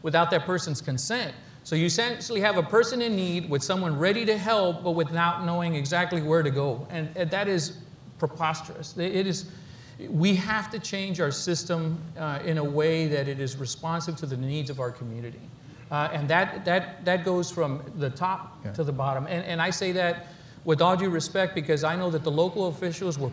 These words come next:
Speaker 1: pulling their hair because they want to get their communities back and running.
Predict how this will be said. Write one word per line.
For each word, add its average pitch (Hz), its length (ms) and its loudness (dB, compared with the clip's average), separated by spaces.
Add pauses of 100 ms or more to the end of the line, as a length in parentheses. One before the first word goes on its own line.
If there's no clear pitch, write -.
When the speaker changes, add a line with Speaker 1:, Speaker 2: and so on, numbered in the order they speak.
Speaker 1:
pulling 202 360 0
their 143 160 2
hair 190 640 -2 (460)
because 160 460 2
they 170 180 4
want 202 240 0
to 185 60 -4
get 185 140 0
their 190 80 -2
communities 175 500 -2
back 165 640 -2
and 147 200 -2
running. 143 280 -2